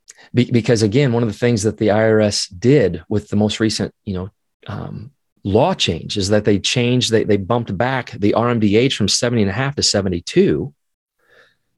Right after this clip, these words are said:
But on the other half of that equation, what they also did was they changed how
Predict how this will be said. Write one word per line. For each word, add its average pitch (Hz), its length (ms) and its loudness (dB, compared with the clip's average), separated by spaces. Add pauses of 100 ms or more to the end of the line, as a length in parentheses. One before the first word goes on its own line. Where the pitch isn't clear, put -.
(360)
But 113 140 2
on 110 100 0
the 104 80 0
other 165 160 0
half 117 240 0
of 107 60 2
that 98 200 0 (140)
equation, 107 680 -2 (200)
what 107 120 2
they 95 100 2
also 127 280 2
did 104 240 2
was 101 140 2
they 101 220 2
changed 110 600 -2
how 107 480 0